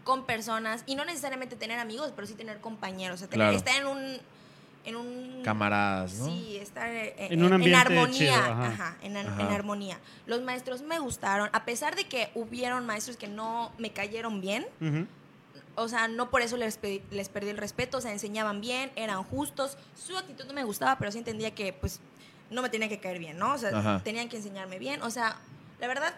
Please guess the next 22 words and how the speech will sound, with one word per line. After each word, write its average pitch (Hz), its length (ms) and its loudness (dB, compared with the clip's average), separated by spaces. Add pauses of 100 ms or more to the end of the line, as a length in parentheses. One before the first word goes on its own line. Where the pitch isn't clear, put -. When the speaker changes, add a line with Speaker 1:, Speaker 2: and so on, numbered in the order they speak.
(280)
Speaker 1:
de 226 120 -4
todo, 208 360 -2
¿no? 220 340 -4
O-, - 120 -4
Speaker 2:
Sí. 226 80 -2
Speaker 1:
hubieron 254 180 2
maestros 226 360 -2
que 202 260 -2
amé, 202 640 -4
que 226 100 -4
por 202 360 0 (240)
esos 330 340 4
maestros 240 340 -2
que 208 120 -10
tuve 247 180 -4
en 247 80 -4
primer 202 300 -4
semestre, 208 580 -2 (300)
más 220 200 0
o 247 60 -4
menos 220 300 -4
decidí 202 560 -6